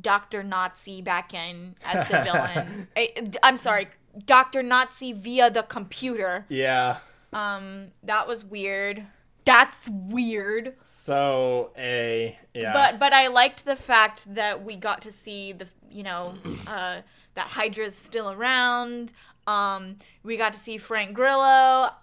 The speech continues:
Speaker 2: Frank Grillo.
Speaker 1: Love Frank Grillo. Uh, I don't know if we've talked about it before, but he's in this show that we really love called Kingdom, adult show. Uh, but, like, it, it
Speaker 2: Yeah, do not recommend for kids.
Speaker 1: Yeah,
Speaker 2: Absolutely
Speaker 1: no, not
Speaker 2: not.
Speaker 1: for, not for children.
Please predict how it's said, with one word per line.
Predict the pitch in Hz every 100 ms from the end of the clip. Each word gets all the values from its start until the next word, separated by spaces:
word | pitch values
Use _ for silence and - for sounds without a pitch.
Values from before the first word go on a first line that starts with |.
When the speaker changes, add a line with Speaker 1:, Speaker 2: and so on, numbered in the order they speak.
| _
Speaker 2:
Frank | 143 147 151
Grillo. | 147 160 151 143 139
Speaker 1:
Love | 135 277 277 269
Frank | 285 277 247
Grillo. | 254 247 240 233 233 233 233 - - _ _ -
Uh, | 220 226 226 226 220
I | 226
don't | 240
know | 240
if |
we've | 247 233
talked | 226 233
about | 226
it | 220
before, | 208 - 233 233 226 226 220 220 208
but | 214 214 214 214 220
he's | 226
in | 220 214
this | 220
show | 220 233 220
that | 214
we | 208
really | 214 214 208
love | 202 202 202 202
called | 208 185
Kingdom, | - 233 220 226 226 220 220 220
adult | 190 185 190 185
show. | 190 180 190 180 _ -
Uh, | 196 190 190 190 _ _ _ _ _ 190
but, | 170 151 - _ _ _ -
like, | 175
it, | 175 -
it | - 110 -
Speaker 2:
Yeah, | 101 98
do | 123
not | 117 117
recommend | 110 113 110 107
for | 101
kids. | 104 92 -
Speaker 1:
Yeah, | 175
Speaker 2:
Absolutely | 175 175 180
Speaker 1:
no, | 196
not | -
Speaker 2:
not. | 185
Speaker 1:
for, | 208
not | 196 175
for | 202
children. | 208 180 180 175